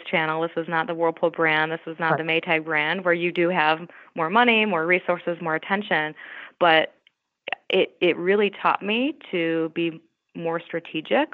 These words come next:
Speaker 1: with the decisions that are made, right? Because every dollar has to work that much harder and smarter. So, um, I think it's been really good for me to step back and really think about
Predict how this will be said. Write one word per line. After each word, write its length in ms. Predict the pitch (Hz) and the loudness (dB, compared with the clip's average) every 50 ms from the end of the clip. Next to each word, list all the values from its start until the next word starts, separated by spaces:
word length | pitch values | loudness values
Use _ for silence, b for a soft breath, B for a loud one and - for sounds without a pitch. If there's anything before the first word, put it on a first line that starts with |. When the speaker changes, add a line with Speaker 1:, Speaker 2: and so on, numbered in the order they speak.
| - | -8
Speaker 1:
with 240 | - 170 170 165 165 - | -6 -2 -2 -2 -2 -2
the 80 | - 143 | -4 -6
decisions 640 | - 147 - - 147 139 139 - - - - - - _ B B B B B B B - | -6 -6 -8 -8 -8 -6 -6 -8 -10 -10 -14 -16 -18 _ B B B B B B B 2
that 120 | 160 151 | 4 4
are 80 | 143 147 | 4 2
made, 320 | 127 123 120 - - - - | 0 -2 -2 -2 -2 -4 -4
right? 320 | 143 160 151 156 165 165 | 0 2 2 2 2 2
Because 260 | - 175 - - 165 - - - | -2 -6 -8 -8 -8 -4 0 0
every 240 | 170 160 160 170 165 | 0 2 2 2 2
dollar 520 | 156 151 147 147 147 147 147 143 147 147 - B B B | 4 4 4 4 2 2 0 0 -2 -4 -8 B B B
has 180 | B - 175 - - - | B -6 -6 -6 -6 -8
to 80 | 165 156 | -6 -2
work 280 | 156 170 156 151 - - | 0 0 0 0 -2 -2
that 200 | 156 147 - - | -2 -2 -2 -2
much 180 | 147 143 - | -6 -10 -10
harder 520 | - - 143 131 - - - - - - B B B B B B - | -8 -6 -4 -4 -4 -2 -4 -6 -6 -8 B B B B B B -6
and 180 | 156 147 147 - | -6 -6 -6 -6
smarter. 500 | - - 110 101 120 - - 50 - 170 B B B B B B - - - | -4 -2 0 0 0 0 -2 -4 -6 -6 B B B B B B -20 -8 -2
So, 500 | - 165 156 151 147 147 147 147 151 151 B B B B B B - | 0 2 4 4 2 2 0 -2 -4 -6 B B B B B B -14
um, 340 | 160 151 151 156 156 151 - - | -12 -10 -8 -8 -6 -6 -8 -8
I 80 | - - | -6 -4
think 160 | - 233 233 | -2 0 0
it's 100 | 247 240 - | 0 0 0
been 160 | - 160 151 | 0 -2 0
really 280 | 151 160 165 165 156 156 | 0 0 0 0 0 0
good 240 | 147 160 160 160 - - | 0 0 0 0 -2 -4
for 100 | - 220 | -6 -4
me 360 | 226 226 240 247 262 269 269 269 - | -2 0 0 0 0 0 -2 -4 -6
to 420 | - 175 160 160 156 156 160 156 156 - | -6 -4 -4 -4 -4 -4 -4 -4 -6 -2
step 240 | - - - - - | 0 0 0 0 2
back 340 | 147 143 143 160 214 214 - | 2 2 4 2 2 0 -2
and 120 | 180 160 | -4 -4
really 380 | 156 160 156 156 151 151 147 156 B B B B B B _ - | -2 -2 0 0 2 0 0 -2 B B B B B B _ -2
think 200 | 190 180 185 - | 0 0 0 -2
about 580 | 180 165 - 160 156 156 156 156 151 - - - | -4 -2 0 0 0 0 0 0 -2 -2 -4 -8